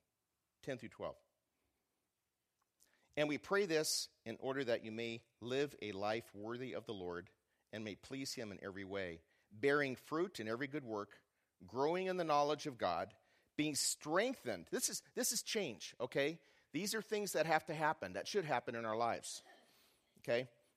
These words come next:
Um, and, and move past fear of being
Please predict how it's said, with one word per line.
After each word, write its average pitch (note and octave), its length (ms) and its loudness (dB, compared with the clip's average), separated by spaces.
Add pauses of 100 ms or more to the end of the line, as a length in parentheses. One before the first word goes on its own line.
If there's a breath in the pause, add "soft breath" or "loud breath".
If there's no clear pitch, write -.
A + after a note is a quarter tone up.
Um, A#2 300 6 (220)
and, C3+ 160 2
and D3+ 180 4
move F3 200 -2
past E3+ 580 4
fear D#3+ 280 0
of A#2+ 220 0
being D3 320 -2